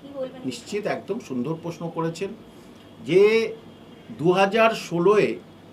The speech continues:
Speaker 2: যারা ইচ্ছাকৃতভাবে বঞ্চিত, দু হাজার ষোলো সালে যারা পরীক্ষা দিয়ে ইচ্ছাকৃতভাবে যারা বঞ্চিত, অথবা যারা এই যে রিজার্ভে ছিল, যারা ধর্নায় বসেছিল,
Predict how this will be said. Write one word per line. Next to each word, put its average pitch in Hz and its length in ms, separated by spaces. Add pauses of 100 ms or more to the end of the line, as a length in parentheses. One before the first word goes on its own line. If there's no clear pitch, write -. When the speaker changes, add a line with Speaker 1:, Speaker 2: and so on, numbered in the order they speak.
(120)
Speaker 2:
যারা 147 520 (1200)
ইচ্ছাকৃতভাবে 233 880
বঞ্চিত, 127 560 (440)
দু 151 100
হাজার 208 240
ষোলো 190 320
সালে 190 240
যারা 170 240
পরীক্ষা 175 340
দিয়ে 202 160
ইচ্ছাকৃতভাবে 233 680
যারা 175 200
বঞ্চিত, 160 500 (1400)
অথবা 240 360
যারা 220 540 (540)
এই 175 140
যে 208 360 (100)
রিজার্ভে 196 600
ছিল, 220 260
যারা 202 220
ধর্নায় 180 500
বসেছিল, 165 460